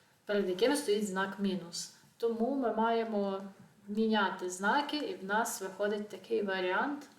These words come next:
а для зручності робимо зміну доданків, і в нас виходить Б мінус А. Це в тому випадку, якщо А менше за Б.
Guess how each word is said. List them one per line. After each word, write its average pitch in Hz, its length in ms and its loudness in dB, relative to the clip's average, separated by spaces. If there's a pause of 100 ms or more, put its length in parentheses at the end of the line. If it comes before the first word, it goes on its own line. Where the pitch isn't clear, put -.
(120)
а 202 140 -2
для 190 220 -2
зручності 214 800 -2
робимо 202 680 0
зміну 196 580 -2 (220)
доданків, 220 720 -2
і - 20 -8
в 180 40 -8
нас 208 240 -6
виходить 196 480 -6 (100)
Б 190 180 -2
мінус 185 420 -6
А. 185 140 0 (520)
Це 247 200 -2
в 247 140 -4
тому 262 340 2
випадку, 214 580 0
якщо 226 720 0
А 214 320 2
менше 202 500 0
за 190 200 -4
Б. 185 380 -2